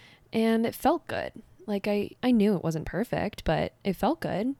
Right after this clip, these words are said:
But the second I sat down, this random lady starts talking to me, and she starts telling me about how, <sighs> what did she say? She said, like,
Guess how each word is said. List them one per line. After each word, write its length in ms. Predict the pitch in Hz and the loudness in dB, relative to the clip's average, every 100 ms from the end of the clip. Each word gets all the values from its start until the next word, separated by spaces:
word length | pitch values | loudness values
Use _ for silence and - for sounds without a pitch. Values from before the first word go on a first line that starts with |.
| _ _ _ | _ _ _
But 140 | - 196 | -8 -4
the 80 | 196 | -2
second 800 | - - - 240 254 294 302 - | 0 0 0 0 0 0 0 0
I 120 | 226 | -4
sat 340 | 202 - 190 - | -4 -4 -4 -4
down, 500 | 180 - 196 208 208 - - _ | -4 -4 -6 -6 -10 -14 -20 _
this 300 | - 180 - - - | -4 -4 -4 -10 -8
random 640 | 175 175 185 233 269 285 254 | -4 -2 0 2 2 0 0
lady 420 | 196 196 208 - | -2 -4 -8 -8
starts 320 | - 196 170 - | -6 -4 -4 -4
talking 380 | 170 170 170 | -6 -6 -8
to 120 | 170 - | -8 -10
me, 240 | - - - | -10 -10 -6
and 300 | 180 170 170 | -4 -2 -2
she 800 | - - 214 220 214 214 220 220 _ _ _ _ - - - | -4 -4 -4 -4 -2 -2 -4 -6 _ _ _ _ -20 -18 -10
starts 400 | 190 208 196 - | -2 2 2 0
telling 360 | - 208 220 190 | 0 2 4 4
me 240 | 170 156 | 0 -2
about 340 | - 180 170 - | -2 -2 -2 -2
how, 560 | 180 165 165 165 190 - _ - - - - - _ _ _ _ _ - | 0 0 0 -2 -6 -10 _ -20 -20 -20 -20 -20 _ _ _ _ _ -14
<sighs> 40 | - - - - - - _ _ _ _ _ - - - - - | -8 -8 -8 -14 -20 -20 _ _ _ _ _ -14 -12 -12 -14 -8
what 100 | 208 | -4
did 160 | 220 - | -2 -2
she 140 | - | -4
say? 500 | - - 151 151 151 - | -2 -2 0 -2 -4 -4
She 220 | - 185 | -2 0
said, 300 | - 214 208 | 2 2 4
like, 440 | 202 185 175 - | 4 4 0 -12